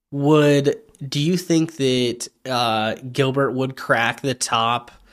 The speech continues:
let's say, fifteen in pitchers for, let's not say, uh, total comp, let's say A A V. So, you know, total annual value of his contract. Uh, do you think that he would crack the top fifteen?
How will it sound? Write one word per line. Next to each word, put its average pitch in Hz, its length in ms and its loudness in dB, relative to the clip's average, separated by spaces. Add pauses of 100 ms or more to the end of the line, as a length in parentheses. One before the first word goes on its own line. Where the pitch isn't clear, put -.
(240)
let's 127 180 -2
say, 127 160 2
fifteen 143 880 -4 (380)
in 127 200 -2
pitchers 135 580 -2 (240)
for, 127 500 2 (240)
let's 147 260 2
not 190 160 6
say, 143 400 2
uh, 120 200 0
total 127 340 -2
comp, 123 400 -2
let's 135 180 0
say 135 160 2
A 117 300 0
A - 20 -4
V. 110 340 -4
So, 120 380 -4 (240)
you 127 100 -2
know, 113 220 2
total 147 640 2
annual 135 440 -2
value 123 400 0
of 120 100 -4
his 113 100 -6
contract. 143 640 -6 (340)
Uh, 120 440 0
do 113 240 -8
you 135 120 0
think 135 260 -2
that 139 60 -2
he 120 200 -2
would 127 120 -2
crack 135 280 -2
the 139 80 -4
top 110 260 -2
fifteen? 127 480 -4